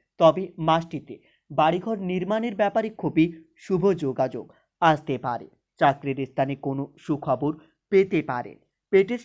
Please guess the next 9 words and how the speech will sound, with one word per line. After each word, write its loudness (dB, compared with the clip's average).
সমস্যা -6
বৃদ্ধি 4
পাবে। -2
নিজের 2
অধিকার 2
লাভের 2
জন্য -8
আপনাদের -2
অশান্তি 2